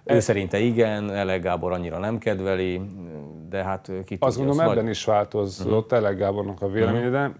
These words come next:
Speaker 2: de ő, az ő véleménye fontos, de vannak más, ö, vezetők is azért ennél a csapatnál, akiknek a véleményére mindenképpen adni kell. Ezen az úton el is indultunk, tehát, ö,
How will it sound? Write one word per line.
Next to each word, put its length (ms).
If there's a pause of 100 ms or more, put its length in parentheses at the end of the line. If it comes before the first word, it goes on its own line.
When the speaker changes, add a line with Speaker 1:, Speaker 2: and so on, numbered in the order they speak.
Speaker 2:
de 300 (180)
ő, 300
az 160
ő 140
véleménye 540
fontos, 580
de 100
vannak 360
más, 400 (520)
ö, 220
vezetők 560
is 140
azért 260
ennél 300
a 140
csapatnál, 600
akiknek 420
a 80
véleményére 720
mindenképpen 680
adni 280
kell. 200
Ezen 320
az 140
úton 280
el 100
is 180
indultunk, 580
tehát, 280
ö, 100